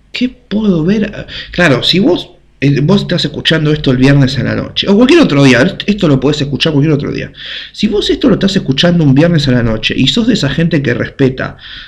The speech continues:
las restricciones, o que, mejor dicho, respeta el no salir de la casa a pelotudear, como hacen algunos.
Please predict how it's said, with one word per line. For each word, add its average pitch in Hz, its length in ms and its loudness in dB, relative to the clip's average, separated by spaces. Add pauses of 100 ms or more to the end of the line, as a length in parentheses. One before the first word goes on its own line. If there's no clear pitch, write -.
(140)
las 107 180 -2
restricciones, 120 840 0
o - 120 -8
que, 123 240 -2
mejor 120 280 -2
dicho, 151 260 0
respeta 147 420 -2
el 117 100 2
no 127 100 2
salir 113 300 -2
de 123 80 2
la - 160 -2
casa 120 240 -2
a 107 60 -6
pelotudear, 107 680 -4
como 98 220 -6
hacen - 260 -8
algunos. 87 540 -10